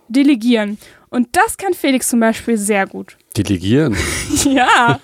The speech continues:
Speaker 2: <laughs> Aber das funktioniert niemals bei dir. Aber danke schön, dass du das so siehst.
Speaker 1: Ja, aber du, du delegierst doch Dinge gut.
Speaker 2: Ach so. Ich bin gesch-, ich,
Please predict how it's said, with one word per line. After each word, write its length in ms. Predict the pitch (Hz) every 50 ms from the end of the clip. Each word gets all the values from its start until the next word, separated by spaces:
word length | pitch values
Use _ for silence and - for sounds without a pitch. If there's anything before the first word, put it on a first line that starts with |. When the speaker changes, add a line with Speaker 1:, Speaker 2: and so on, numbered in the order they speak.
| - - - - _ _ -
Speaker 2:
<laughs> 420 | - - - - - - - _ _
Aber 280 | - 107 113 - -
das 200 | 104 110 101 -
funktioniert 500 | - - - 117 107 - 117 113 113 101
niemals 380 | 113 139 190 233 - 135 104 -
bei 180 | - 117 113
dir. 340 | 101 98 104 107 104 104 104 - _ _ _ _
Aber 160 | - 104 104
danke 260 | 98 107 120 151 165
schön, 140 | 143 131 127
dass 100 | 117 107
du 100 | - -
das 100 | 113 101
so 100 | - 107
siehst. 440 | 98 104 123 147 151 - - - _ _ _ _ _ _ _ _ _ _ _ _ _ _ _ _ _ _ _ _ _
Speaker 1:
Ja, 120 | 262 262 247
aber 100 | 226 233
du, 120 | 208 233 -
du 180 | - 220 240 233
delegierst 480 | 208 240 226 226 214 214 277 339 - 440
doch 100 | 453 -
Dinge 380 | - 262 233 233 226 233 226 233 -
gut. 280 | - 240 233 226 - - _ _ _ _ _ _ _ _ _ _ _ _ _ _ _ _
Speaker 2:
Ach 80 | - -
so. 380 | - - 160 180 170 110 - - _ _ _ _ _ _ _ _ - - - - - - _ _
Ich 100 | - - -
bin 140 | 127 139
gesch-, 180 | 143 139 - - -
ich, 320 | - 139 143 131 - -